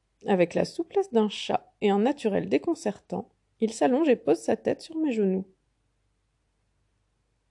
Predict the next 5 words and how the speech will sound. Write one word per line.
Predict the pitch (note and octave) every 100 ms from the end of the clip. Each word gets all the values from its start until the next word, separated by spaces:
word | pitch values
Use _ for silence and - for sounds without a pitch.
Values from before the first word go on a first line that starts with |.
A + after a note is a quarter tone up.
| _ _ _ _ _ _ _ _ _ _
J'entame | - G3 G3 A3+ A3+ G3+
ma | F#3
lecture | F#3 G3+ - E4 F4 B3
avec | F3+ F#3 F#3
hésitation, | F#3 F3 F3 F#3+ F#3 -